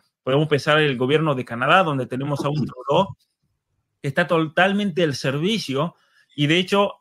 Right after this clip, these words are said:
hasta el punto de que el mismo Foro Económico Mundial ha dicho que Canadá es un proyecto piloto del Foro Económico Mundial con Holanda, los dos países.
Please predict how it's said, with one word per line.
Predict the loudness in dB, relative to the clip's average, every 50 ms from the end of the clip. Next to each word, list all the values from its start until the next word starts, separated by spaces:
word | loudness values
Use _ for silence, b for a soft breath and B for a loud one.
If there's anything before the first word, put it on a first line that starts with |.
| _
hasta | -4 -4 -4 -2 -2
el | -2 -2 -2
punto | 0 0 0 0 0 0 0
de | 0 -2
que | -2 -4
el | -2 0
mismo | 0 2 2 2 0 0
Foro | 0 0 0 0
Económico | 0 0 0 0 0 0 -2 -2 -4
Mundial | -2 -2 -2 0 0
ha | 0 0
dicho | 0 -2 -4 -4 -6
que | -6 -6 -6
Canadá | -6 -4 -2 0 0 0 0
es | 0 -2 -4
un | -4 -4 -4 -4 -6 _
proyecto | -4 -4 -2 -2 -2 -4 -4 -4 -6 -6 -4 _
piloto | 0 0 2 2 2 2 0 0 0
del | 0 -2 -2
Foro | 0 0 0
Económico | 0 -2 -4 -2 -2 -2 -4 -4 -4
Mundial | -4 -4 -2 -2 -2 -2 -2
con | -2 -4 -2
Holanda, | 0 0 0 0 0 0 -2 -2
los | -2 -4 -2
dos | -2 -2 0
países. | 0 -2 -2 -4 -6 -8 -8 -10 -10 -14